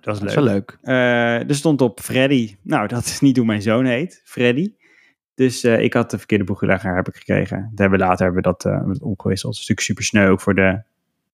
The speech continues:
Speaker 1: de vader van Freddy, dat hij gewoon een, een verkeerde boekenlegger had.
Speaker 2: Ja, daar zit
Speaker 1: Ja.
Speaker 2: hij wel echt mee, denk ik.
Speaker 1: Foutje
Speaker 2: Ik,
Speaker 1: van de
Speaker 2: eh,
Speaker 1: opvang.
Speaker 2: ik vind sowieso die, wat ze bij die opvang maken, wel altijd, eh, heel creatief. Ik kreeg een, eh, med-, medaille, medaille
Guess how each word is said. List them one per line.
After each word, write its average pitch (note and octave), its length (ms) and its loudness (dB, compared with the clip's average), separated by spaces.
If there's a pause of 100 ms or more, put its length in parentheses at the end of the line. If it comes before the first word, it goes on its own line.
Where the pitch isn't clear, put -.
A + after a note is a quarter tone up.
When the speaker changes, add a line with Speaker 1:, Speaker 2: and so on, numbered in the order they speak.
(140)
Speaker 1:
de - 80 -20
vader F#2+ 320 2
van G2 120 -6
Freddy, F#2+ 480 0
dat G2+ 200 0
hij G2+ 300 -2
gewoon G2 420 0
een, A2+ 240 -6
een G#2+ 80 -16
verkeerde G2 340 -2
boekenlegger G2 480 -2
had. B2+ 320 -2
Speaker 2:
Ja, G2+ 220 0
daar G#2+ 120 2
zit C3+ 140 0
Speaker 1:
Ja. G2 100 0
Speaker 2:
hij G#2+ 80 2
wel G#2+ 140 4
echt G#2 220 -2
mee, G2 160 -2
denk G2+ 240 -2
ik. F3+ 280 -6 (460)
Speaker 1:
Foutje G2+ 460 0
Speaker 2:
Ik, A2 40 4
Speaker 1:
van G#2+ 100 4
de F#2+ 60 2
Speaker 2:
eh, G#2 60 2
Speaker 1:
opvang. G2 420 -2
Speaker 2:
ik A#2+ 120 0
vind C3 180 0
sowieso B2 480 4
die, G#2 240 0
wat G#2 160 0
ze - 80 -12
bij G#2+ 100 0
die G#2 160 0
opvang G#2+ 340 -2
maken, G#2 540 0
wel G#2 220 2
altijd, G#2 480 -2
eh, G2 180 2
heel G2+ 160 0
creatief. - 680 -2
Ik G#2+ 160 -6
kreeg G#2 300 0
een, G2+ 220 -2
eh, G2+ 380 0
med-, G2 380 -2
medaille, A2 720 2 (240)
medaille A#2+ 540 -4